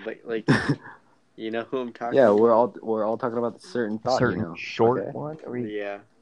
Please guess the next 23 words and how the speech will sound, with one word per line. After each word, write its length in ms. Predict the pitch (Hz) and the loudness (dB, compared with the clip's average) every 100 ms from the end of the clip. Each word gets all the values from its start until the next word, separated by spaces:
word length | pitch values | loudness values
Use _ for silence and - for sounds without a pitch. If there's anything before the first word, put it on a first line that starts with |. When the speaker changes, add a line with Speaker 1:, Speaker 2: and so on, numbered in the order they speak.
| _ _ _ - | _ _ _ -12
Speaker 3:
Okay. 200 | 120 - | -8 -6
Speaker 2:
S-, 340 | - - - - - _ | -6 -8 -16 -18 -18 _
okay, 260 | 113 101 104 | -4 2 4
Speaker 1:
Yeah. 40 | |
Speaker 2:
we 140 | 98 110 | 4 4
coulda 200 | 151 135 | 4 6
left 180 | 117 113 | 6 4
it 120 | 104 | 2
Speaker 1:
Yeah. 80 | 92 | 2
Speaker 2:
at 160 | 139 | 2
Speaker 3:
I, 160 | 87 82 | 0 -2
I 40 | |
Speaker 2:
that. 100 | 135 | -4
Speaker 3:
just, 160 | - - - - | -6 -10 -12 -10
just 200 | 127 - | -12 -2
had 80 | 117 | 0
to 60 | |
make 140 | 107 101 | 0 -4
sure. 280 | - - - - - - - _ _ _ _ _ _ _ _ _ _ _ - | -8 -10 -10 2 4 4 -2 _ _ _ _ _ _ _ _ _ _ _ -10
Speaker 2:
Okay. 240 | 87 87 - _ - | -8 -10 -14 _ -18
Speaker 1:
Yeah, 360 | 101 98 92 90 | -14 -14 -14 -18
but, 200 | 92 98 - | -18 -20 -14
like, 340 | 104 98 _ | -12 -12 _